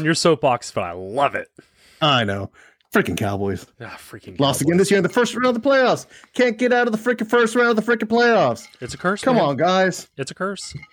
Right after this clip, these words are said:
Speaker 1: You know, it's
Speaker 2: It
Speaker 1: funny you
Speaker 2: is.
Speaker 1: mentioned that
Speaker 2: It's, it's
Speaker 1: because,
Speaker 2: the
Speaker 1: uh,
Speaker 2: Jerry Jones curse. And that is the biggest reason why I wanted the Cowboys to win the Super Bowl this year, 'cause I thought maybe if they won, Jerry Jones would, like, ride off into the sunset.
Speaker 1: No.
Speaker 2: And
Speaker 1: <laughs>
Speaker 2: no, we still have to deal with him.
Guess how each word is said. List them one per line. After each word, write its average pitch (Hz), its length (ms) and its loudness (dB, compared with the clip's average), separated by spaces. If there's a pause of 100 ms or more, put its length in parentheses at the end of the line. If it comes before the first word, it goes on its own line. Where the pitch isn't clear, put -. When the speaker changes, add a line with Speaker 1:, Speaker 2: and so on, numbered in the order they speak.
(520)
Speaker 1:
You 175 60 2
know, 175 120 6
it's 160 100 2
Speaker 2:
It 170 40 4
Speaker 1:
funny 220 120 4
you 120 80 4
Speaker 2:
is. 104 40 2
Speaker 1:
mentioned 156 240 0
that 123 60 4
Speaker 2:
It's, 120 80 -2
it's 143 220 2
Speaker 1:
because, - 0 -
Speaker 2:
the 185 100 4
Speaker 1:
uh, 139 40 2 (100)
Speaker 2:
Jerry 240 140 4
Jones 233 320 4
curse. 196 340 2 (380)
And 214 260 4
that 202 180 4
is 196 120 2
the 170 80 -2
biggest 170 420 2
reason 160 260 4
why 156 140 2
I 151 40 4
wanted 151 240 2
the 147 80 -2
Cowboys 147 400 0
to 156 80 -4
win 156 100 0
the 139 60 -2
Super 147 220 -2
Bowl 170 160 2
this 175 160 -4
year, 214 220 2 (380)
'cause 151 160 2
I 139 80 4
thought 165 260 2
maybe 147 220 2
if 135 80 0
they 127 120 2
won, 147 340 2
Jerry 151 240 4
Jones 160 240 2
would, 120 100 -2
like, 113 160 -2
ride 110 280 -2
off 131 120 0
into 135 120 -2
the 123 80 -6
sunset. 131 440 0 (380)
Speaker 1:
No. 92 220 -8 (360)
Speaker 2:
And 120 360 2
Speaker 1:
<laughs> 113 60 0
Speaker 2:
no, 104 360 0 (140)
we 107 200 -4
still - 180 -4
have 92 80 -8
to - 80 -16
deal 85 160 -12
with 80 120 -20
him. - 100 -20